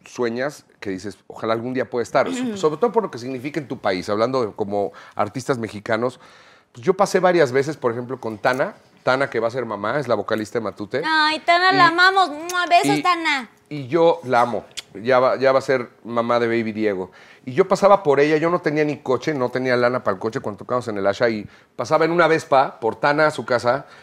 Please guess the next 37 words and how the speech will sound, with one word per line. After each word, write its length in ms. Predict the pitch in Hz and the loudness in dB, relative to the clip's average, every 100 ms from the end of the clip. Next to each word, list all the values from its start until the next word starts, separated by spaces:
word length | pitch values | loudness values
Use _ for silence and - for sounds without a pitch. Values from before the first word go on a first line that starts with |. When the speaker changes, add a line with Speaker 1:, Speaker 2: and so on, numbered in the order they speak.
| - _ | -20 _
Speaker 1:
y 100 | 117 | -4
yo 100 | 135 147 | -2 2
traía 180 | 156 | 2
mi 160 | 156 151 | 2 0
Speaker 2:
<clears throat> 80 | 214 | -2
Speaker 1:
teclado 460 | 131 - 143 165 170 | -2 0 2 2 2
colgado 320 | 131 123 131 | 0 2 0
en 60 | |
la 60 | 120 | -2
espalda 400 | - 120 120 139 | 0 2 4 0
y 100 | 110 | -2
Tana 300 | 101 135 143 | -2 2 4
venía 220 | 135 120 | 2 0
atrás 240 | 120 117 120 | 0 0 0
en, 100 | 107 | -6
y 60 | 113 | -4
pasábamos 500 | 151 202 214 214 170 | -2 0 0 0 -4
enfrente 320 | 151 165 165 | -4 -4 -2
del 80 | 147 | -2
auditorio. 460 | 120 139 131 87 - - - - _ _ _ | -2 -2 -4 -6 -12 -20 -20 -20 _ _ _
Y, 180 | 147 143 | -4 0
eh, 160 | 147 - | 0 0
Speaker 2:
Ay, 280 | 269 285 302 | -2 0 2
güey, 220 | 294 285 | 6 6
Speaker 1:
me 20 | |
Speaker 2:
ya 60 | 311 | 8
voy 100 | 320 | 10
a 20 | |
Speaker 1:
paraba, 160 | 427 480 | 10 10
Speaker 2:
llorar, 400 | 415 277 277 277 | 10 10 10 8
Speaker 1:
me 100 | - | 6
Speaker 2:
güey. 120 | - - | 8 10
Speaker 1:
paraba, 460 | 170 180 190 196 | 12 12 12 8
me 160 | 160 160 | 6 6
paraba 440 | 165 160 175 190 | 6 8 6 4
y 80 | 160 | 2
decía, 520 | 139 160 147 - - | 0 2 2 0 -8